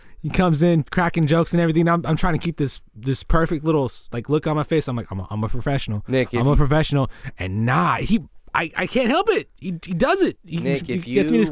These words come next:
Speaker 1: crack.
Speaker 2: wanna be serious, show up in a tie. If
Speaker 1: Mm.
Speaker 2: you're wearing a tie, I am not talking back to you.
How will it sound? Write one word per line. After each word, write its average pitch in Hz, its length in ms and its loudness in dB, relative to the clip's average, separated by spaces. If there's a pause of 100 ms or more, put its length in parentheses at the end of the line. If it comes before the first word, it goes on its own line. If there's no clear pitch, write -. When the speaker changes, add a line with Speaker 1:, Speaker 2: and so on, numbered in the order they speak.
Speaker 1:
crack. 151 220 2
Speaker 2:
wanna 147 100 -2
be 131 220 -4
serious, 127 640 -6
show - 260 -4
up - 100 -4
in 107 100 -10
a 92 40 -10
tie. 82 300 -10 (760)
If - 200 -2
Speaker 1:
Mm. 87 40 -4
Speaker 2:
you're 165 160 -2
wearing 196 240 0
a 165 80 -4
tie, 143 680 -4
I 113 160 -8
am 104 140 -6
not 107 220 -8
talking 90 300 -12
back 113 260 -8
to 117 100 -16
you. 117 300 -8